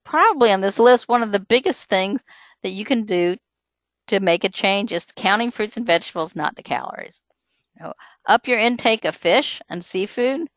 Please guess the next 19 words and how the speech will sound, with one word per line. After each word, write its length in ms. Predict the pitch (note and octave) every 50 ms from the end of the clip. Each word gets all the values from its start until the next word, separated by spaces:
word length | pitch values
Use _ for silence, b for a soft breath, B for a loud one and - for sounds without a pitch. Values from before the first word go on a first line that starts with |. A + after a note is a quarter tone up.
| _ _ _ _ _ _ _ _ _ _
eat 240 | - G3+ G3 F3+ -
red 240 | - F#3+ G3 F3+ F3+
meat 240 | E3+ F3+ G3+ A3+ A#3+
less 280 | - E3+ E3+ E3+ - -
often, 480 | D#3 E3 G#3+ A3 - - - G4 F#4+ - _ _ _ _ _ _ _ _ b b b b b b b _ _
and 420 | - G3+ G#3 G#3 G3+ G3+ G3 F3 - -
alcohol 400 | E3 F#3 G3+ - C4 G#3+ G#3 G#3
in 80 | G3
moderation 640 | F#3 F3 E3+ F3+ F#3+ F#3 F#3 F3+ G3+ A#3 - F#3+ F3
if 220 | - - F3 - -
you 100 | E3 -
choose, 640 | - - - F3 F#3 F#3+ G3+ A3+ D4 E4+ C#4 - - _ _ _ - - _ _
and 100 | - G#3
say, 200 | G3 A#3+ A3 G3+
"Do 320 | G#3 F#3+ - A3 B3+ C#4 C4+
add 400 | - F#3 A3 A3 G#3+ A3 G#3 F#3+ b b b b b _ _
that 160 | F3 F3 D#3
extra 320 | D#3 F3 E3+ - - F#3 E3
vegetables." 720 | - D3+ C#3 C#3 - - - - - - - - -